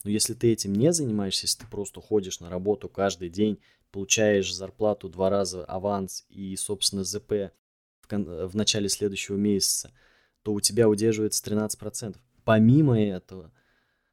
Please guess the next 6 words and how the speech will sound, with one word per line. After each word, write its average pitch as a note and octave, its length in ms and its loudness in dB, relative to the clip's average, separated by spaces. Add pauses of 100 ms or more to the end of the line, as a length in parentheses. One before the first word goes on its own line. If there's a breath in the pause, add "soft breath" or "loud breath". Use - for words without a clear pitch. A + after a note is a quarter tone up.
(120)
работодатель G#2+ 1000 2 (500)
должен G#2+ 400 4
заплатить G2+ 600 -4
порядка A2 480 -6 (100)
тридцати B2 640 2
процентов. G#2 680 -2